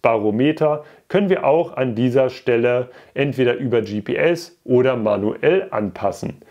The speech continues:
Außerdem haben wir die Möglichkeit, verschiedenes Zubehör mit der Uhr zu koppeln. Herzfrequenzsensoren und auch neue Leistungsmesser können jetzt mit der Uhr gekoppelt werden und noch viele weitere.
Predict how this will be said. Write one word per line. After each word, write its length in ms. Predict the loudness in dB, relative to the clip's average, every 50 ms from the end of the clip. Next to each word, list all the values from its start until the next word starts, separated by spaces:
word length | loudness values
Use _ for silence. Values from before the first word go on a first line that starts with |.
| -20 -20 -20 -20 -4 0
Außerdem 500 | 2 2 2 2 2 2 2 2 2 2
haben 220 | 2 2 2 0
wir 80 | 0 0
die 100 | 2 2
Möglichkeit, 840 | 4 4 2 2 2 0 -2 -2 -2 -2 -2 0 0 0 0 -2 -6
verschiedenes 760 | -16 _ -4 -4 -4 0 -2 0 2 2 0 -2 -4 -14 _
Zubehör 540 | -14 -2 0 2 4 4 4 4 4 4
mit 220 | 4 2 2 2 0
der 160 | -2 -2 0
Uhr 280 | 0 2 4 4 4 2
zu 160 | 0 -4 -4
koppeln. 580 | 2 2 2 2 4 2 2 4 2 0 -2 -6 -14 -20 -20 -20 -20 _ _
Herzfrequenzsensoren 1300 | 0 0 0 0 -6 0 0 0 0 2 0 0 0 0 0 2 2 2 2 2 4 4 4 2 0 -2
und 340 | 0 2 2 2 2 0 0
auch 260 | 2 2 2 2 0
neue 400 | 0 2 2 4 4 4 2 0 -2 -6 -6 _
Leistungsmesser 1160 | 2 2 4 4 2 -2 -4 -2 0 2 2 2 0 -2 0 0 2 2 0 2 2 2 2 2
können 260 | -2 -2 0 0 0
jetzt 200 | 0 -2 -2 -2
mit 160 | -2 0 0
der 100 | 0 2
Uhr 160 | 2 2 2
gekoppelt 560 | 2 0 -2 2 0 0 2 4 2 2 4
werden 380 | 2 2 4 4 2 0 -2 -4 -6 -14 -20 -20 0
und 260 | 2 2 2 2 0
noch 160 | -2 -2 -2 -2
viele 440 | -4 0 0 2 4 2 2 4
weitere. 560 | 2 2 2 0 0 0 2 4 4 4 2